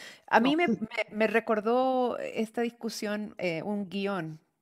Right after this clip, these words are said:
Speaker 1: que escribió Cheto hace unos años atrás, em, que era, eh, acerca justamente, él ya veía, eh, Cheto es una persona que ve mucho al futuro antes de que sucedan las cosas. Entonces,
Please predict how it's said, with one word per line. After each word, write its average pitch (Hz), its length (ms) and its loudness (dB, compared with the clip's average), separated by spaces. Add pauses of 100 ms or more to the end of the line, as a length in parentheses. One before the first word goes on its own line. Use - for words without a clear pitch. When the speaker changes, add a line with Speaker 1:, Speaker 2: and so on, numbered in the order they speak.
(160)
Speaker 1:
que 185 120 -2
escribió 185 440 -6
Cheto 180 460 -4
hace 180 260 -2
unos 180 240 -6
años 170 280 -4
atrás, 160 340 0 (1080)
em, 175 600 4 (340)
que 202 200 2
era, 220 580 2
eh, 175 300 0
acerca 208 420 -2
justamente, 233 580 -4
él 262 120 6
ya 302 180 4
veía, 233 240 0 (140)
eh, - 100 -8 (120)
Cheto 285 300 0
es 294 80 4
una 285 200 -2
persona 247 320 -4
que 240 140 0
ve 208 120 0
mucho 220 280 -2
al 226 100 0
futuro 196 520 -4 (120)
antes 196 300 -4
de 185 100 -4
que 190 120 -8
sucedan 180 500 -4
las 160 120 -4
cosas. - 480 -4
Entonces, 180 640 -8